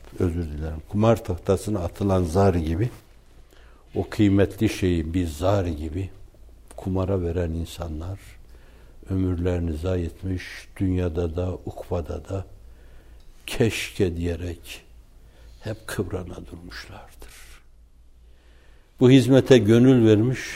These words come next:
adanmışlar, keşkeye kapalı yaşamaldırlar.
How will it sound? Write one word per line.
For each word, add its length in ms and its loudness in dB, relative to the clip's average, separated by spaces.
adanmışlar, 800 2
keşkeye 680 4
kapalı 420 0
yaşamaldırlar. 1000 -6